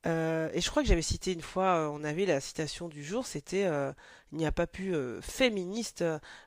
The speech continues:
euh, qu'une, qu'une, qu'un travesti » ou, comme on le disait à l'époque, qu'un, qu'une trans, parce que imagine la résilience, euh,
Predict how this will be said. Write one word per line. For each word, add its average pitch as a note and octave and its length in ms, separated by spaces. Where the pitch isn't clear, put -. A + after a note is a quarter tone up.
euh, D3+ 240
qu'une, C#3+ 720
qu'une, C#3 720
qu'un E3 100
travesti » D3+ 600
ou, C3+ 360
comme C3+ 200
on - 20
le C#3+ 80
disait C#3 160
à B2+ 60
l'époque, - 420
qu'un, - 220
qu'une E3 240
trans, - 220
parce D3+ 160
que C3+ 160
imagine G3 380
la G#3 100
résilience, D#3+ 640
euh, B2 180